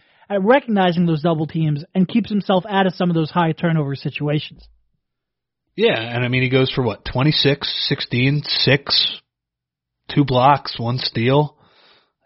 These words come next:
Speaker 2: against the N B A's best defense. And th-, they just had nobody who could cover him, and it, it was like you said, when they doubled,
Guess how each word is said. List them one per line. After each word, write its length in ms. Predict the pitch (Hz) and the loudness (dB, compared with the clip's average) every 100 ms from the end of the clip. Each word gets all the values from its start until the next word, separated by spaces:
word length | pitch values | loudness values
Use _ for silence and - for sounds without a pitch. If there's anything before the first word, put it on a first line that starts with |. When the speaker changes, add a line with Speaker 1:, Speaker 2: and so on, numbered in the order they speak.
| - | -6
Speaker 2:
against 440 | 127 123 120 - - _ - | -2 -2 -2 -6 -12 _ -4
the 140 | 120 | 0
N 80 | 131 | 4
B 120 | 135 | 6
A's 160 | 135 123 | 4 4
best 240 | 139 - | 0 2
defense. 400 | 147 127 92 - - _ _ _ _ _ _ _ _ _ - | -2 -2 -8 -16 -20 _ _ _ _ _ _ _ _ _ -4
And 160 | 127 123 | -2 0
th-, 160 | 123 127 | -2 0
they 160 | 131 | 2
just 160 | 143 - | 2 2
had 180 | 156 135 | 2 4
nobody 640 | 131 135 139 135 127 117 - - _ _ _ | 2 4 6 6 4 0 -6 -20 _ _ _
who 100 | 156 | 0
could 140 | 135 127 | 2 2
cover 300 | 220 208 127 | 2 2 2
him, 260 | 117 120 - _ - | 2 0 -8 _ -2
and 460 | 147 131 123 123 | 2 4 4 0
it, 240 | 98 131 - 143 | -4 -8 -4 0
it 40 | |
was 140 | 139 | 2
like 160 | 156 160 | 2 2
you 80 | 151 | 2
said, 320 | - 143 104 - _ _ _ _ | 4 2 2 -8 _ _ _ _
when 260 | 131 143 156 | 0 2 4
they 120 | 160 | 4
doubled, 520 | 147 143 120 101 104 | 6 4 2 -2 -10